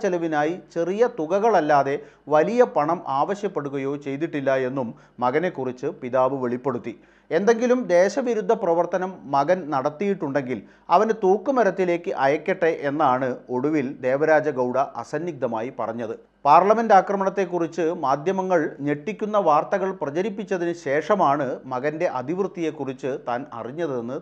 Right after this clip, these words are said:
ദേവരാജ് പറഞ്ഞു. അവൻ എപ്പോഴാണ് ഡൽഹിയിൽ പോയതെന്ന് തനിക്കറിയില്ലെന്ന് പറഞ്ഞ പിതാവ് പതിനഞ്ച് വർഷം മുമ്പ് മനോരഞ്ജന്റെ വിദ്യാഭ്യാസത്തിന് പിന്തുണ നൽകുന്നതിനായി ഹാസനിലെ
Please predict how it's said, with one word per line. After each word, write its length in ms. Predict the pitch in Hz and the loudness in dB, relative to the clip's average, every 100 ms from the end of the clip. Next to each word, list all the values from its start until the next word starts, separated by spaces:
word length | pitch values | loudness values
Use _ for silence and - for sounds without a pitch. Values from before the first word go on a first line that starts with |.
| 123 | -4
ദേവരാജ് 460 | 113 127 123 117 110 | -2 0 0 -2 -6
പറഞ്ഞു. 260 | 104 104 104 _ _ - | -6 -8 -14 _ _ 0
അവൻ 140 | 160 202 180 | 2 4 2
എപ്പോഴാണ് 460 | 180 233 214 180 175 | 6 6 8 6 6
ഡൽഹിയിൽ 380 | 151 156 233 220 - | 2 2 -2 -6 -2
പോയതെന്ന് 480 | 156 160 151 139 139 147 | 0 2 0 -2 -4 -4
തനിക്കറിയില്ലെന്ന് 800 | 131 139 131 127 185 185 143 135 | -6 -4 -2 -2 -2 -4 -4 -4
പറഞ്ഞ 240 | 120 120 127 | -6 -6 -6
പിതാവ് 360 | 123 123 120 113 - _ - | -2 0 0 -2 -8 _ 0
പതിനഞ്ച് 400 | 156 185 247 254 208 | 2 2 2 2 4
വർഷം 280 | 156 202 190 | 2 0 -2
മുമ്പ് 220 | 165 151 185 151 | -2 -2 -2 -2
മനോരഞ്ജന്റെ 640 | 135 170 208 190 175 165 156 | -2 0 0 -2 -2 -4 -4
വിദ്യാഭ്യാസത്തിന് 840 | 127 170 180 185 175 170 165 175 175 | 0 2 4 4 2 -2 -6 -8 -6
പിന്തുണ 360 | 143 160 208 220 | -6 -2 0 0
നൽകുന്നതിനായി 680 | 165 147 147 143 139 127 123 107 - _ - | -2 -4 -4 -2 0 0 0 -4 -12 _ -2
ഹാസനിലെ 680 | 147 165 202 247 220 156 | 4 4 6 4 2 2